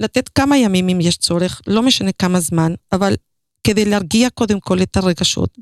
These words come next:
ואז לבחון את זה בצורה כלילה יותר, בצורה יותר, אולי אפשר לקרוא לזה אפילו אנליטית, ולחשוב מה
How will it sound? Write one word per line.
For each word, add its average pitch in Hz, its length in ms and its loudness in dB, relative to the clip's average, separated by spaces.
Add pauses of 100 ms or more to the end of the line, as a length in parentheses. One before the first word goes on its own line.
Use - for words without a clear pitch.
(100)
ואז 370 380 0 (360)
לבחון 262 480 2
את 311 80 2
זה 190 160 2 (100)
בצורה 220 640 0 (540)
כלילה 208 340 4
יותר, 185 380 0
בצורה 170 400 0
יותר, 208 380 0 (320)
אולי 185 400 2
אפשר - 200 -2
לקרוא 170 240 -2
לזה 175 100 -2
אפילו 175 220 -2
אנליטית, 180 580 0 (960)
ולחשוב 226 800 0 (800)
מה 220 300 4